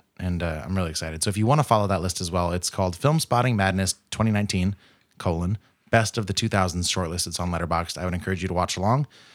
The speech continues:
Um, and then when March Madness does come around, if you're not a basketball person like I am not,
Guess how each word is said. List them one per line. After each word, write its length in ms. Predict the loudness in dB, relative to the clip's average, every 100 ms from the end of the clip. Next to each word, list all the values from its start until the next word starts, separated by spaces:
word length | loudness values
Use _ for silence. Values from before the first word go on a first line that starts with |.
| -20 _
Um, 440 | 0 2 2 -2 -6 _ _ _ _ _ _ _ -2
and 160 | 2
then 200 | 4 2
when 320 | 2 2 0 0
March 280 | -2 -2 0
Madness 220 | 0 0
does 160 | -2 -2
come 140 | -2
around, 260 | -2 -2 -2
if 100 | -2
you're 80 | -2
not 160 | 0
a 40 | -2
basketball 380 | -4 -4 -4
person 320 | -2 -2 0 -2
like 200 | -4 -4
I 80 | -2
am 100 | 0
not, 240 | 0 -2